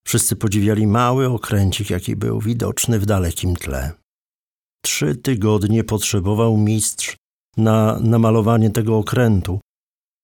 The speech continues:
Nie zważając jednak na włożoną pracę, zaraz na wieczór pierwszego dnia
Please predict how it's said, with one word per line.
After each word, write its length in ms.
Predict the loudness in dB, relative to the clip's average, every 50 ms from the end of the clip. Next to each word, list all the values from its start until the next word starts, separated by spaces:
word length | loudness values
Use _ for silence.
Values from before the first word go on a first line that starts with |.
| _ _ _ _ _ 0
Nie 100 | 2 2
zważając 500 | 2 2 0 2 2 2 2 0 2 2
jednak 360 | 2 2 2 2 0 2 2
na 200 | 2 2 2 2
włożoną 520 | 2 2 2 4 4 4 4 4 2 2
pracę, 640 | 2 0 0 0 0 0 -2 -2 -2 -2 -2 -2 -4 -6 -10 _ _ _ _ _ _ _ _
zaraz 360 | -2 0 0 0 0 0 2
na 140 | 2 2 2
wieczór 400 | 2 0 -2 0 -2 -2 -2 -2
pierwszego 540 | -2 -2 -2 -2 -2 -2 -2 -2 -2 -2 -2
dnia 400 | 0 0 0 0 0 -2 -4